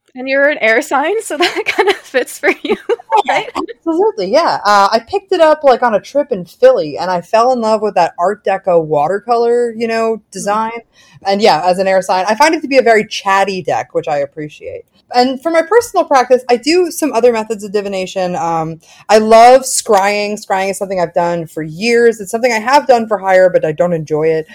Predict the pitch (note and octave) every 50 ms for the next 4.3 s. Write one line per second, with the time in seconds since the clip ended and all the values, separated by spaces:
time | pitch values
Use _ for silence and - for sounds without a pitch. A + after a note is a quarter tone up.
0 | - _ _ _ F3 F3 F3 E3+ E3 F3+ G3 G3+ B3 B3+ A#3+ A#3+ G#3 F#3 F3 D#3+
1 | D#3+ _ - - C4+ C4 B3+ B3+ B3 A#3 A3+ - A#3 A#3 A#3 A3 A3 G#3+ G#3 G#3
2 | G3+ G3+ G3 F#3+ - - F3+ E3+ E3 D#3 E3 F3+ F3+ G3 F#3 F3+ F3+ F3 F3 D#3+
3 | D#3 E3+ D#3 D3+ D3 - - - A#3 G#3+ - - A3 G3+ G3 F#3+ F#3+ F#3 F3+ -
4 | - F#3+ F3+ E3+ E3+